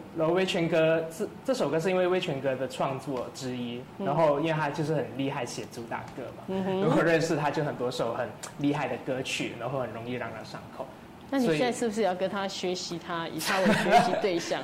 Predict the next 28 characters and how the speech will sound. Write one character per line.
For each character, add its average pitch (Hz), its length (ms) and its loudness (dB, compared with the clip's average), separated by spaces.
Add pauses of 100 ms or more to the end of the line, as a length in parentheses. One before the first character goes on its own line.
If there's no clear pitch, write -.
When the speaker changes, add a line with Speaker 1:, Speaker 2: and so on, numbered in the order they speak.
(180)
Speaker 1:
<laughs> - 340 -12
确 170 220 4
实， 143 320 2
我 135 100 2
这 208 160 2
三 208 260 0
年 147 200 2
的 147 100 4
时 139 240 0
间， 143 400 2
呃， 110 500 -2 (240)
我 127 360 -4
跟 147 180 2
魏 156 100 2
全 131 240 -2
哥 127 400 0 (200)
真 147 100 0
的 139 100 4
是 - 140 -6 (160)
从 139 160 -2
他 135 80 0
身 131 160 -2
上 139 180 -2
学 127 180 -6
到 120 100 -4
很 120 140 -10
多 104 100 -10
东 104 120 -12